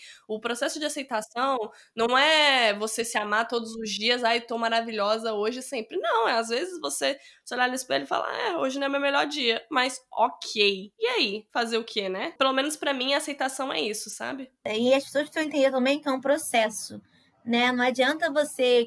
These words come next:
Speaker 2: querer falar assim, "Não, hoje eu vou me amar. Hoje eu não sei o quê."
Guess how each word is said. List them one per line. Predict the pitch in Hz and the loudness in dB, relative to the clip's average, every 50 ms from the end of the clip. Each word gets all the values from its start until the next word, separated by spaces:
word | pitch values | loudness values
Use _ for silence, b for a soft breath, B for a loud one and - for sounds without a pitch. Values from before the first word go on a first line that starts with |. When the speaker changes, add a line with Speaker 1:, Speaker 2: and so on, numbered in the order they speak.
| - | 0
Speaker 2:
querer | - - 233 226 214 226 233 | -2 0 0 2 2 0 0
falar | 233 - 220 220 | 0 0 0 0
assim, | 220 - - 220 | 0 0 -2 2
"Não, | 233 277 262 208 202 233 | 4 4 4 6 6 6
hoje | 254 294 330 359 403 | 8 8 8 6 6
eu | 370 330 | 4 4
vou | 370 | 4
me | 381 403 | 2 2
amar. | 403 415 370 285 - - - - _ _ _ _ | 2 4 4 2 2 2 -2 -6 _ _ _ _
Hoje | - - 254 320 349 381 359 | 2 4 6 6 6 6 4
eu | 359 | 0
não | 359 | -4
sei | - - 359 | -2 0 -2
o | 359 - | -2 0
quê." | - 254 196 - | -2 -2 -2 -2